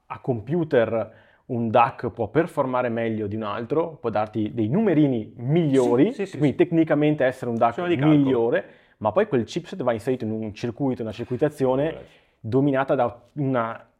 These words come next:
Speaker 1: enorme serie di altre cose, di altri componenti che influiscono molto di più
Speaker 2: <laughs>
Speaker 1: sul
Speaker 2: Ma,
Speaker 1: risultato e sul
Speaker 2: vabbè,
Speaker 1: suono.
Speaker 2: vi-, viene da sorridere perché, bravo, perché hai detto, l'hai de-, l'hai centrata perfettamente la cosa.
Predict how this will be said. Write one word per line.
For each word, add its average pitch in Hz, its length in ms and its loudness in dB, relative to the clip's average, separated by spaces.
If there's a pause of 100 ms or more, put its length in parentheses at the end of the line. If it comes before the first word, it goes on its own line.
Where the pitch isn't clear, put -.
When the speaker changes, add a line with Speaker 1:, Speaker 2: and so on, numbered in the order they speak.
(180)
Speaker 1:
enorme 170 420 0
serie 147 240 0
di 139 60 2
altre 131 240 0
cose, 120 220 0
di 120 80 0
altri 127 160 -2
componenti 135 960 -2
che - 100 -2
influiscono 175 640 0
molto 220 520 2
di 190 120 0
più 165 180 0
Speaker 2:
<laughs> - 800 -12
Speaker 1:
sul 170 140 -2
Speaker 2:
Ma, 165 100 -4
Speaker 1:
risultato 135 560 4
e - 20 -12
sul 135 120 -4
Speaker 2:
vabbè, 90 120 -2
Speaker 1:
suono. 120 160 0
Speaker 2:
vi-, 113 140 -6
viene 87 160 -2
da 87 80 2
sorridere 95 320 2
perché, 80 180 -2
bravo, 90 180 0
perché 78 160 -4
hai 87 60 0
detto, 90 360 -4
l'hai 95 200 -6
de-, 98 220 -2 (180)
l'hai 87 180 -6
centrata 101 400 0
perfettamente 90 680 -4
la 76 80 -6
cosa. 69 320 -6